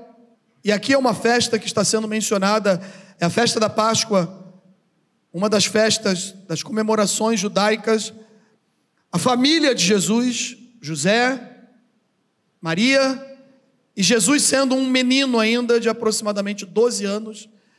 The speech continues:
estavam subindo, saindo de Nazaré e subindo a Jerusalém, mais uma vez, para cultuar a Deus,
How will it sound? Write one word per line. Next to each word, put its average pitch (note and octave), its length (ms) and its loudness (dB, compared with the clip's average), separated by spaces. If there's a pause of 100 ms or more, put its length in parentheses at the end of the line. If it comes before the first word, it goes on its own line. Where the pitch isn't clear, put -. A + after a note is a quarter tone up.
(120)
estavam G3+ 400 0
subindo, A3+ 960 -2
saindo A3 400 2
de A#3 100 -2
Nazaré G#3 1040 0
e - 60 -6
subindo A3+ 520 2
a G3+ 60 4
Jerusalém, F#3+ 1000 -4 (420)
mais G#3+ 360 0
uma A3+ 160 2
vez, D#3+ 440 -2 (1040)
para F#3+ 720 0 (220)
cultuar B3+ 420 0
a G#3+ 60 2
Deus, G3+ 600 -2